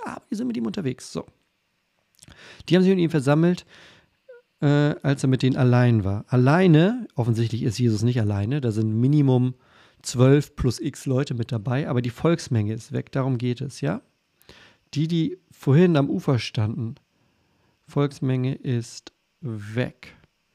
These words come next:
Die standen ja, das haben wir letztes Mal gelesen, die standen am Ufer und er hat zu denen gesprochen. Die sind nicht mehr da.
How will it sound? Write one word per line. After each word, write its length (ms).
Die 100
standen 300
ja, 120
das 120
haben 80
wir 80
letztes 260
Mal 160
gelesen, 300
die 120
standen 340
am 120
Ufer 220
und 100
er 80
hat 60
zu 100
denen 120
gesprochen. 280
Die 140
sind 160
nicht 140
mehr 100
da. 220